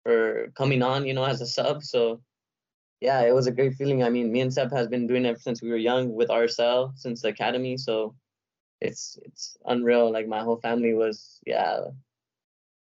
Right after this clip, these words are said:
it wasn't normal. Like, it was obviously a dream come true.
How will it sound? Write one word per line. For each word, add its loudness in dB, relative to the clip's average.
it -2
wasn't 2
normal. 2
Like, -2
it -2
was -4
obviously 0
a 0
dream -2
come -6
true. -2